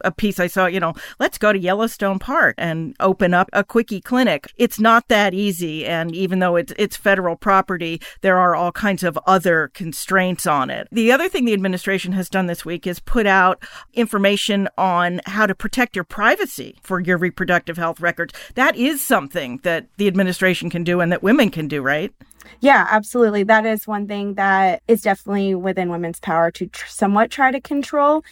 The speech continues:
Speaker 2: It's difficult because your phone, you take it everywhere with you, and you you probably need it if you are gonna navigate to an abortion provider. But there are some certain steps that you can take to reduce the amount of data that you might have on your phone if you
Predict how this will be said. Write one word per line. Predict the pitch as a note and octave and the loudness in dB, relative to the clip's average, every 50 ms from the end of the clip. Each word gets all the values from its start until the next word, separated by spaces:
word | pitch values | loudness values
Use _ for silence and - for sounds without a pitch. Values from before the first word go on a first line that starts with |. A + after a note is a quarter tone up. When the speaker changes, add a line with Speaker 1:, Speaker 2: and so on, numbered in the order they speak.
| - - - _ - | -20 -20 -12 _ -2
Speaker 2:
It's | D#4 D4+ - | -2 0 2
difficult | F4+ F4+ - E4 - - A#3+ G3+ F3+ | 0 0 0 0 0 2 2 2 2
because | A3+ A3 C4+ A#3+ A#3 A3 A3 | 0 0 2 0 0 0 2
your | A#3 B3 B3 | 2 2 2
phone, | - - A#3+ A3 A3+ A3+ A3+ A3+ A#3 | 2 2 2 4 4 4 4 4 2
you | A3 A3+ A3 | 2 0 0
take | - A#3 A3 - | 0 -2 0 2
it | A#3 G#3+ | 2 2
everywhere | - G3+ G#3+ G#3+ G#3 G#3 G3+ | 2 2 0 0 0 0 0
with | G#3 A3+ B3+ A3 | 0 -2 -2 -2
you, | G#3 F#3+ F3+ F3 - | 0 -2 0 0 0
and | - G3 G3 G3 G3+ | 0 0 0 0 0
you | G#3 G#3 G#3+ G#3+ G#3 G3+ - - _ _ _ - | 0 0 -2 -2 -2 -4 -8 -14 _ _ _ 0
you | A#3 A#3+ | 0 0
probably | G#3+ - B3 A3+ A3 B3+ A#3 | 2 2 2 4 4 4 4
need | A#3+ C4 D4+ | 4 2 2
it | E4+ C#4+ G3 | 0 0 -2
if | G#3 - | -2 0
you | B3 B3 - | 0 0 2
are | - - A3 B3+ C4 | 2 2 2 2 2
gonna | A#3 B3+ B3 A#3 A3 G3+ F3 E3 | 2 0 2 2 2 2 0 0
navigate | F#3+ F#3+ F#3 F#3 F3+ F#3+ F#3 F#3+ F3+ - - - | 0 0 0 0 0 -2 -4 -4 -6 -6 -8 -10
to | - - C#4 C4+ | -10 -8 -6 -4
an | C4+ | -4
abortion | B3 G3+ G3 F#3 F#3+ - - F#3+ F#3 | -4 -4 -4 -8 -8 -8 -8 -8 -8
provider. | - G3+ F3+ F#3 F3 F3 F3+ F3 E3+ E3 - - - - - | -6 -4 -4 -2 -2 -2 -4 -6 -8 -10 -12 -20 -20 -16 -8
But | - A3 | -2 4
there | A#3 B3 A3+ | 4 6 6
are | - A3+ A3+ A#3 | 6 6 4 4
some | A3 - A3+ A3 | 2 0 -2 0
certain | - A#3+ G3+ - G3 G#3 | 0 0 -2 -2 -4 -6
steps | - - F#3+ F3 E3+ - | -4 -2 -2 -2 -2 -4
that | - F#3+ | -8 -10
you | F#3+ | -8
can | - - F#3+ | -4 -4 -4
take | G3 - F3+ F3 F3+ _ - | -4 -4 -6 -8 -8 _ -14
to | - - - F#3+ F#3 F#3 F3+ F3 - - - _ - | -10 -6 -4 -4 -2 -4 -4 -6 -8 -16 -20 _ -2
reduce | - G#3+ G3 - F#3+ F3 - | -2 -2 0 0 -4 -4 -4
the | - G3 F#3 | -4 -6 -4
amount | F#3 E3+ E3 F3 | -2 -2 -4 -4
of | E3+ E3+ | -6 -6
data | - E3+ D#3+ D#3+ E3 E3+ E3+ D#3+ | -6 -6 -4 -2 0 0 0 0
that | - G#3 - - | -2 -6 -6 -6
you | F3+ F3 F#3 F3+ | -6 -6 -4 -4
might | F3 E3+ D#3+ D#3 D#3+ E3 E3 D#3+ - _ | -4 -4 -4 -4 -4 -4 -6 -6 -8 _
have | - F3+ F#3 G3 F3 E3 | -12 -6 -4 -2 -2 -2
on | D#3+ E3 | -2 -4
your | E3+ E3 D#3+ | -2 -4 -4
phone | E3 - - E3 D#3 D#3 D#3 D#3 | -6 -6 -6 -4 -4 -4 -6 -6
if | - - - - | -8 -12 -12 -10
you | F#3+ F3 | -12 -12